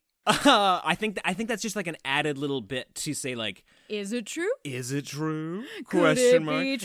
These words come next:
Speaker 1: And it
Speaker 2: true?
Speaker 1: was all inside his head? Question mark.
Speaker 2: Or was it?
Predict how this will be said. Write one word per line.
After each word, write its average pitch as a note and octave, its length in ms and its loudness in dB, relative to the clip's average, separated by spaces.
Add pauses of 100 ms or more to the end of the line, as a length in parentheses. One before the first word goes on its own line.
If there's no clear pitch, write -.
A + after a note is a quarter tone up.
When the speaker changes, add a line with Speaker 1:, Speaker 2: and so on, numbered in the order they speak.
Speaker 1:
And G#3+ 140 6
it - 20 6
Speaker 2:
true? A3 80 6
Speaker 1:
was G#3+ 160 8
all C4+ 260 10
inside C4+ 460 8
his B3+ 240 2
head? G#3+ 640 2
Question G2+ 640 -8
mark. C3 480 -10 (580)
Speaker 2:
Or F3+ 160 -14
was E3 380 -20
it? - 80 -20